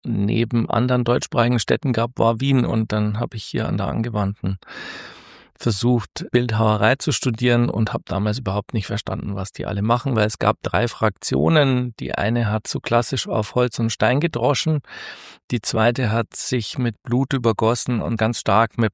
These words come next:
dem Körper gearbeitet und die dritte hatte Isabel Graf, die damals gerade Texte zur Kunst gegründet hat und hat, äh, eine freie Klasse gehabt.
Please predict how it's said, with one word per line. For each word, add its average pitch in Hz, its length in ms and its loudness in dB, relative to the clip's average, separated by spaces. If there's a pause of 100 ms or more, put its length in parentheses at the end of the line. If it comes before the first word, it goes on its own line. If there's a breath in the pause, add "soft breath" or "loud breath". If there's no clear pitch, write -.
dem 104 80 -2
Körper 135 340 2
gearbeitet 120 680 0
und 117 200 -2
die 104 100 -6
dritte 120 460 -2
hatte 117 420 -4 (800 loud breath)
Isabel 127 460 2
Graf, 113 480 2
die 120 320 0
damals 117 320 2
gerade 123 300 0
Texte - 340 -4
zur 127 180 2
Kunst 151 360 2
gegründet 127 640 0
hat 120 200 0
und 120 360 -2
hat, 120 120 2 (220)
äh, 117 300 -2
eine 117 200 2
freie 113 380 2
Klasse 117 560 0
gehabt. 113 300 0